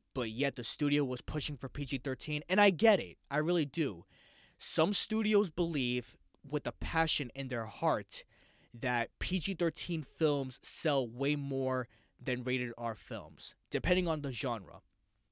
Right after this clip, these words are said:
Venom already grossed more than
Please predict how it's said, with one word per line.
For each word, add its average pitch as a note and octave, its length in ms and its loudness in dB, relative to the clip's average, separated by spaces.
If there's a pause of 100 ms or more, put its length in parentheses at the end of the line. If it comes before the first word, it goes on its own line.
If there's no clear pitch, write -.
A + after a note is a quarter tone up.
(680)
Venom D3+ 440 4 (100)
already D3 340 2
grossed D3+ 480 2
more C#3+ 220 0
than C3+ 160 -4